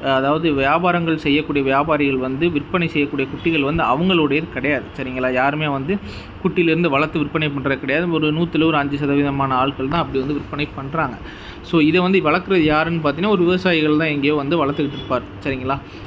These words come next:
So, இந்த விவசாயிகள்ட்ட இருந்து தான் வாங்கி தான் இந்த வியாபாரிகள் வந்து ஒரு குறிப்பிட்ட லாபம் வச்சு விற்பாங்க. So, இந்த மாதிரியான குட்டிகளை வந்து வாங்க போகும்போது அந்த வியாபாரிகள் என்ன செய்வாங்க அப்படின்னு சொல்லி பார்த்தீங்கன்னா,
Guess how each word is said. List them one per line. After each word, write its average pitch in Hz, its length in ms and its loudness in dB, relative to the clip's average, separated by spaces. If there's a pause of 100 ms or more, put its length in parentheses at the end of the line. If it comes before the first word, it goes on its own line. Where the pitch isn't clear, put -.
(180)
So, 175 180 2
இந்த 156 180 0
விவசாயிகள்ட்ட 185 640 4
இருந்து 180 180 2
தான் 190 140 0
வாங்கி 160 260 2
தான் 170 100 2
இந்த 202 120 2
வியாபாரிகள் 151 540 2
வந்து 151 260 0
ஒரு 165 120 2
குறிப்பிட்ட 151 300 -2
லாபம் 139 280 2
வச்சு 139 220 -6
விற்பாங்க. 139 340 -4 (120)
So, 143 200 -2
இந்த 160 240 0
மாதிரியான 180 400 2
குட்டிகளை 180 440 0
வந்து 170 200 0
வாங்க 156 280 0
போகும்போது 156 340 -2
அந்த 160 120 -2
வியாபாரிகள் 151 520 2
என்ன 139 200 -2
செய்வாங்க 139 400 0
அப்படின்னு 135 240 -4
சொல்லி 131 220 -4
பார்த்தீங்கன்னா, 123 500 -4